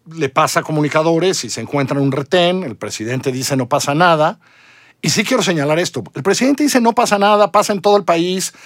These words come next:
no pasa nada", pero al día siguiente el ejército detiene a los que tenían ese retén, entonces, pues, algo pasa si te detienen, ¿no? O sea, sí pasaba algo.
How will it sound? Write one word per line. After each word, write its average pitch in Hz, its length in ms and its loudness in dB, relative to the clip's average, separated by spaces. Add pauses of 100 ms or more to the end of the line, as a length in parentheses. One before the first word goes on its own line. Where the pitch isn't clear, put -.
(300)
no 190 180 2
pasa 190 240 2
nada", 175 280 2
pero 277 240 6
al 302 100 4
día 320 180 2
siguiente 247 560 0
el 233 60 -2
ejército 226 720 0 (240)
detiene 233 640 4
a 170 40 4
los 143 160 0
que 160 140 -4
tenían 160 360 0
ese 185 140 -2
retén, 143 380 -2
entonces, 170 260 -2
pues, 147 160 -4
algo 180 240 0
pasa 165 360 0
si 135 120 -8
te 110 160 -8
detienen, 135 580 -4 (360)
¿no? 156 260 2
O - 100 -4
sea, 139 200 -6
sí 170 140 -4
pasaba 147 440 0
algo. 131 300 -4